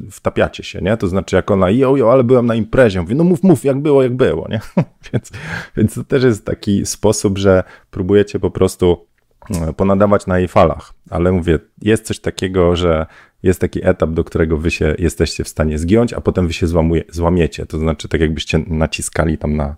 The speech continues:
na ołówek, nie? No z tym to nie dam rady od łakoma, ale że tu byśmy zginęło, a, znaczy, a potem już pęka, więc wy nie możecie pęknąć, nie? Innymi słowy, nie możecie udawać kogoś, kim nie jesteście, ale samo dostrojenie się falami uważam, że jest fajne. To jest tak samo jak słuchanie jednej muzyki, więc tak, więc, y,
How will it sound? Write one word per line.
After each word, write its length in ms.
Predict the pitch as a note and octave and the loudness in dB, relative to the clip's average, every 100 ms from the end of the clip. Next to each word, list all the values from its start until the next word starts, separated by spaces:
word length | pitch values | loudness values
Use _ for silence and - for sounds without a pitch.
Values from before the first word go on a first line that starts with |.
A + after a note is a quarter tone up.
| _ | _
na 120 | E2 F2 | -8 -2
ołówek, 520 | F2 F#2 C#2+ - - | 2 2 0 -10 -6
nie? 140 | D#2+ | -4
No 120 | E2 | -4
z 100 | C#2 | -6
tym 140 | - F2 | -4 -2
to 100 | E2 | 2
nie 120 | E2 | 0
dam 160 | D2 D2 | 0 -2
rady 320 | D2 D2+ G2+ | -2 -2 -2
od 320 | E2+ - - | -2 -6 -8
łakoma, 440 | D#2 - D#2+ F2+ A2 - - - | -6 -2 0 0 0 -6 -14 -2
ale 160 | D#2+ | 0
że 100 | E2 | 0
tu 180 | - F#2+ | 0 0
byśmy 420 | E2 D#2 - D2+ | 0 -2 -4 -4
zginęło, 480 | D2+ - F#2+ C3 A#2+ | -6 -6 -2 0 0
a, 280 | E2+ _ G2 | -4 _ -2
znaczy, 280 | F2+ - D#2+ | -2 -4 -10
a 60 | |
potem 300 | - G#2 F#2+ | -4 -2 -2
już 120 | F2 | -4
pęka, 360 | - D#2 C#2+ - | -2 -2 -2 -8
więc 240 | E2+ E2 - - - | -8 -8 -12 -10 0
wy 80 | |
nie 80 | B2 | 2
możecie 260 | C3+ B2+ A#2+ | 2 -2 -4
pęknąć, 520 | - G2 - C#2+ - | -2 -2 -4 -14 -8
nie? 80 | F2 | -2
Innymi 240 | G2 G#2 | 0 0
słowy, 220 | - G2+ | 0 0
nie 80 | G#2+ | 2
możecie 280 | A2+ A#2+ - - | 2 2 -2 0
udawać 520 | G#2+ F#2 F2+ F#2 - | 2 4 2 0 -2
kogoś, 340 | - F2+ F#2 | -2 0 0
kim 180 | - F#2+ | 0 0
nie 60 | G2 | 0
jesteście, 500 | G#2 - - - - - - - - | -2 -4 -4 -4 -12 -14 -20 -12 -4
ale 160 | F2+ | -2
samo 240 | - A2 G#2+ | -2 -2 0
dostrojenie 680 | G2+ - - F#2+ G2 F#2+ | 0 0 2 2 2 0
się 140 | E2+ F#2 | -2 -4
falami 420 | - E2+ D#2+ C3 | -2 0 0 -2
uważam, 280 | F#3+ F3 D#3 | -2 -2 -2
że 80 | C3 | -2
jest 120 | - | -4
fajne. 340 | - C#3 - - _ _ _ _ - - | -6 -6 -12 -18 _ _ _ _ -20 -10
To 80 | - | -4
jest 100 | D#2+ | -4
tak 140 | F2+ | -4
samo 160 | - F#2 | -2 -2
jak 80 | E2 | -2
słuchanie 320 | F2+ D#2+ D#2 | -4 -2 0
jednej 220 | D2+ D2 | 0 0
muzyki, 440 | C#2 C#2 D2 - F#2 | -4 -4 -6 -8 -4
więc 280 | F2 F#2 - | -4 -4 -4
tak, 240 | - D#2 | -4 -4
więc, 280 | E2 - | -6 -10
y, 40 | - | -10